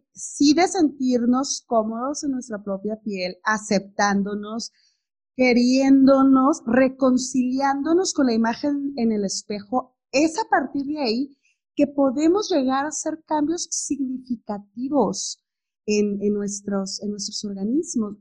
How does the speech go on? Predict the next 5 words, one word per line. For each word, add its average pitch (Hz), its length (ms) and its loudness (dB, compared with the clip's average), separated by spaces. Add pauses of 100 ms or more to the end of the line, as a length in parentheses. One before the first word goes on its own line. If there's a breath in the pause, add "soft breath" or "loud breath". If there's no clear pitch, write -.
(100)
respetando 269 1160 0 (340)
nuestra 277 360 -8
complexión, 226 920 -4
nuestra 254 360 -4
genética, 202 960 -6